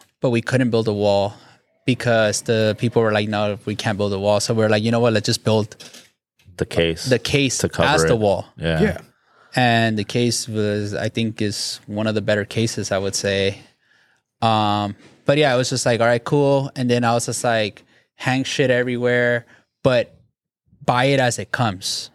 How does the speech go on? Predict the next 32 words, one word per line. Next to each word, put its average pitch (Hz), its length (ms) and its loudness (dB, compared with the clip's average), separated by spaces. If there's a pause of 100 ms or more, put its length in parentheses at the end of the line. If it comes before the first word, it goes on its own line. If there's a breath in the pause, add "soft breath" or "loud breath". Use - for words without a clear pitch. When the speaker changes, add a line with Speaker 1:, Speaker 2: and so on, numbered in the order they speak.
(120)
Speaker 1:
That 123 100 2
was 135 140 0
a 120 40 -6
big 123 220 -2
thing 123 140 -2
for 107 180 0
us. 95 280 -2
I - 60 0
was 113 120 0
just 123 140 0
Speaker 2:
Yeah. 123 60 2
Speaker 1:
like, 113 60 0
"Let's 120 220 2
not 139 180 0
spend 131 320 0
all 127 60 2
this 127 180 -2
money 123 220 0
on 120 120 -2
stuff. 120 400 0
Let's 117 180 0
just 113 140 0
let 117 140 2
it 120 80 0
come 120 240 0
in 123 220 0
and 113 120 0
then 107 160 0
start 107 300 -4
picking 110 420 -4
and 104 120 -4
choosing," 110 560 0